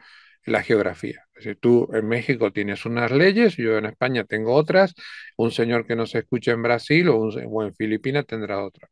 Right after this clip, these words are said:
Pero en el metaverso todo eso se diluye. ¿Cómo protegemos nuestra información, nuestros datos? Eh, si alguien nos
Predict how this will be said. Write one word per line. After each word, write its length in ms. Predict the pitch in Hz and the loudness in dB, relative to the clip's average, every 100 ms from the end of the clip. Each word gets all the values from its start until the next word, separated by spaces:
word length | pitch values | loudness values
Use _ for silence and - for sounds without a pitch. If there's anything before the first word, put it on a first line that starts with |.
| - | -2
Pero 160 | 113 | 2
en 100 | 120 | 2
el 80 | 127 | 0
metaverso 640 | 127 123 139 170 160 180 208 _ - _ _ _ - | -2 -2 2 2 0 -4 -4 _ -20 _ _ _ 4
todo 260 | 139 147 | 8 8
eso 200 | 165 185 | 8 4
se 220 | 156 139 113 | 2 0 -2
diluye. 500 | 110 120 139 101 - _ _ _ _ - _ _ _ | -2 0 -2 -4 -14 _ _ _ _ -20 _ _ _
¿Cómo 280 | 160 240 - | 2 2 4
protegemos 1120 | 175 156 147 - 156 147 139 135 123 - - | 2 4 2 4 2 2 0 -2 -4 -8 -16
nuestra 520 | - 113 113 104 - 113 | -10 -4 -4 -6 -6 -6
información, 960 | 104 110 98 95 - 143 160 156 156 | -6 -6 -6 -8 -2 2 2 2 -2
nuestros 460 | 127 110 - 95 85 | -6 -8 -6 -10 -4
datos? 640 | 131 156 - 135 139 - _ _ _ _ _ _ | -4 -4 -4 -4 -4 -10 _ _ _ _ _ _
Eh, 520 | 110 110 110 107 107 98 - - | 2 4 6 4 2 0 -8 -8
si 320 | 117 110 107 | -4 0 2
alguien 640 | 107 123 131 156 143 135 - | 4 2 2 0 0 -6 -10
nos 460 | 120 110 110 98 | -8 -4 -4 -6